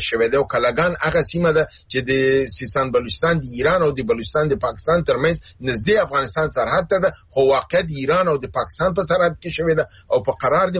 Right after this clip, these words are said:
معلوماتو چې ما د یو رسنۍ نه ترلاسه کړل، وی ویلې چې د دغې کسانو نه بعضې که چې تلي د غرونو کې پټ شوي دي، څوک پکې روغ دي، څوک زخمیان دي. یو څه زخمیان په د شپې په تیاره کې په خسېدلو،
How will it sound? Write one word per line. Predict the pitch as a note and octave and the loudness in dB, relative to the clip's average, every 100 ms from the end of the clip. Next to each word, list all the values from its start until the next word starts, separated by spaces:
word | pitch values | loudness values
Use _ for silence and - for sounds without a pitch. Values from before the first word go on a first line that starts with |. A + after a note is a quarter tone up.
| D3+ | 2
معلوماتو | C3+ C3+ D3 D#3+ D3 | 2 2 2 0 -2
چې | A#2+ C#3 C3+ - - | -4 0 0 -2 -8
ما | B2+ E3 | -2 0
د | D3+ | 2
یو | C#3 | 2
رسنۍ | B2+ A2+ B2 C3 C3 | 2 0 -2 -2 -2
نه | B2 | -2
ترلاسه | A#2 A#2+ A2+ - A#2 | 0 0 0 0 -2
کړل، | F3+ G3 - _ - | 0 0 -4 _ -4
وی | D#3+ G#3 | 2 4
ویلې | G3 F3 D#3 | 4 0 -2
چې | D3+ C3+ | -2 -2
د | C3 | 0
دغې | F3+ G3 D#3+ | 0 0 0
کسانو | C#3+ - D3+ D3+ C3 | -2 0 0 0 0
نه | B2 B2 | 0 0
بعضې | A#2+ E3 C#3+ A#2+ | 2 0 0 -4
که | C3+ | -4
چې | - G#2 | -6 -4
تلي | D#3 D3 | -2 -2
د | B2+ A#2 | -2 -2
غرونو | A2+ C#3 C3 | 0 0 -2
کې | G#2+ F#2 | -4 -6
پټ | A2+ | -6
شوي | - B2+ C3 | -4 -2 0
دي، | E3+ G3 - - - | 0 -2 -4 -14 -4
څوک | F3+ D#3+ | -2 0
پکې | D#3+ D3 C#3+ | -2 0 2
روغ | G3 D#3+ | 2 2
دي، | D3+ | 0
څوک | D#3 C3+ C3 | -2 -2 -2
زخمیان | - F3 G3+ | 0 0 2
دي. | F3 C3+ | 2 2
یو | C3 | 0
څه | - G3+ | 0 0
زخمیان | E3+ - D3+ E3 D#3 | 0 0 0 0 2
په | D3 | 0
د | C#3 A#2 | 0 -4
شپې | - G#3 E3+ | -4 -2 0
په | E3 | 0
تیاره | C3+ B2+ D3+ | 2 2 2
کې | D#3 A#2+ A2+ - _ | 0 -6 -8 -10 _
په | B2+ | -2
خسېدلو، | - C3+ C#3+ C#3 G#3 | 0 0 0 0 2